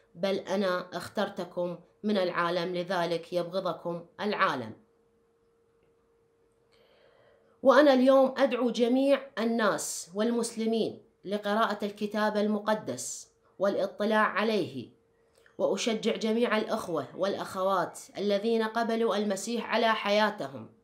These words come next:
أن يقبلوا شها-، أن، أن يلقوا شهادتهم أمام الناس ليعرف الجميع أن الرب يسوع المسيح هو الحق. وأطلب الآن الصلاة إلى أهلي وأصدقائي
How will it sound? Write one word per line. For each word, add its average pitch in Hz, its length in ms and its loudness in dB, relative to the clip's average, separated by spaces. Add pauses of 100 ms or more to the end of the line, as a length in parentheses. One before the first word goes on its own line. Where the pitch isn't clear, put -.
(360)
أن 220 140 2
يقبلوا 226 640 0 (420)
شها-، 208 500 0
أن، 214 260 -2
أن 220 220 0
يلقوا 247 520 2
شهادتهم 208 920 -2 (280)
أمام 220 320 2
الناس 202 540 -2
ليعرف 214 380 -2
الجميع 196 680 -2
أن 208 180 0
الرب 190 420 -4 (260)
يسوع 185 440 -2
المسيح 196 640 -4
هو 202 140 0
الحق. 185 480 -4 (400)
وأطلب 247 520 2 (600)
الآن 208 520 0 (240)
الصلاة 196 600 -2 (120)
إلى 214 180 -2
أهلي 196 480 -4
وأصدقائي 190 920 -4